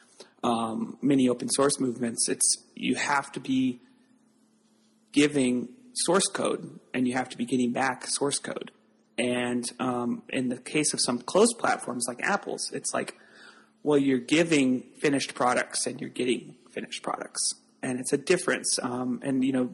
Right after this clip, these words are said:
the, the Ruby on Rails community, I think, and, you know, other open source communities, they support, it's a, it's a,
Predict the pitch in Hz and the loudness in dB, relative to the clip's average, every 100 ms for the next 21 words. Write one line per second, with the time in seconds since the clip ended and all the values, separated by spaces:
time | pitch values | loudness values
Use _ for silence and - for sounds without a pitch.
0 | - - 135 - 135 139 156 156 151 139 | -8 -4 -4 -4 -4 4 4 6 6 6
1 | 139 139 139 - - 139 143 156 139 127 | 6 6 6 2 -2 0 4 4 6 4
2 | 123 123 135 123 - 131 127 117 - 123 | 4 2 0 0 0 0 0 0 -4 -2
3 | 120 135 147 135 139 135 135 131 127 - | 2 6 6 6 2 0 0 0 0 0
4 | 131 147 131 - - - - - - 165 | 2 4 2 0 -2 -2 -4 0 4 4
5 | - - - - - 151 - 143 | 2 -8 -20 -6 0 2 2 2